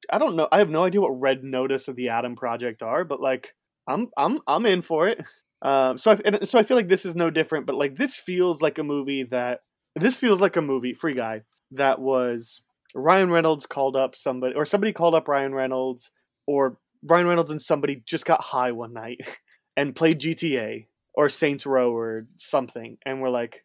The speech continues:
"What if there was a movie about this random guy that I just shot?" Like, you know, and, and then they're like, "Oh, that would be really interesting." And then they're like, "All right, well, how do we do that?" Well, obviously it's silly and ridiculous, like Saints Row or whatever.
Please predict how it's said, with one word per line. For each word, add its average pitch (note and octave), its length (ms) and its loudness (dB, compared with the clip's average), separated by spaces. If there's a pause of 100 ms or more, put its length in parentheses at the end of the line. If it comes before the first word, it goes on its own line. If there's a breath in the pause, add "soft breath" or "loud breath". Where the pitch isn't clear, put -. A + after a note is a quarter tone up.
"What A3 260 -2
if G#4+ 140 4
there A3+ 120 6
was G#3 140 2
a F3+ 60 4
movie E3+ 280 0
about C3 360 2
this D3 220 0
random C3 440 0
guy A#2 220 -2
that A2 160 -10
I G#2+ 100 -10
just A2+ 220 -14
shot?" - 220 -16 (240)
Like, B2+ 280 -8 (300)
you C#3+ 80 -2
know, B2+ 100 2
and, C3+ 260 -4
and D3+ 120 -4
then C#3+ 80 -4
they're C#3 80 0
like, C3 220 0 (120)
"Oh, A3+ 140 6
that F#3 120 6
would F3 120 -2
be F3 100 0
really E3 240 0
interesting." D#3 520 -8
And A#2+ 100 -10
then B2 80 -10
they're B2 80 -10
like, B2 280 -4 (180)
"All A#3+ 80 4
right, G3+ 160 4
well, F3 120 4
how D#3+ 100 2
do E3 80 2
we D#3 120 -4
do E3 120 0
that?" B2 120 -2
Well, C3 120 -2
obviously E3 460 2
it's C3+ 140 -6
silly C#3 340 -2
and B2+ 100 -6
ridiculous, B2 680 -6
like A2 220 -12
Saints A#2+ 420 -12
Row A#2 260 -8
or A2+ 100 -10
whatever. A2+ 220 -16